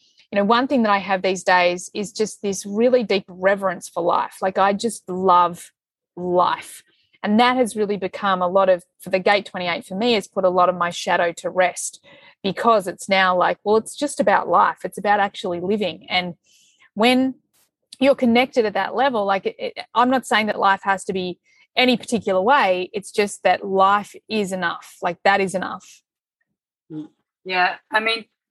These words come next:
Speaker 2: anyone who's been on my Instagram will know that it's really boring 'cause it's just time-lapse videos of clouds, because I'm so in reverence of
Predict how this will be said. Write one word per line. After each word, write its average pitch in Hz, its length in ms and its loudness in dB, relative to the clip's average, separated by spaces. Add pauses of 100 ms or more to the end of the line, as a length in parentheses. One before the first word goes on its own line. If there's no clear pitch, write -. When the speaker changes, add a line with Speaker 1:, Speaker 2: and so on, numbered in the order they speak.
(100)
Speaker 2:
anyone 233 320 2
who's 226 120 -8
been 220 180 -4
on 214 60 -4
my 220 180 0
Instagram 190 340 -4
will 196 120 -4
know 208 120 0
that 202 100 -16
it's - 140 -16
really 311 300 0
boring 262 400 2
'cause - 80 -20
it's - 100 -20
just - 160 -14
time-lapse 247 440 -2
videos 220 320 -10
of - 100 -20
clouds, 180 540 0 (240)
because 226 200 -10
I'm 233 160 0
so 247 480 0
in 226 180 -4
reverence 233 600 -2 (160)
of 185 100 -18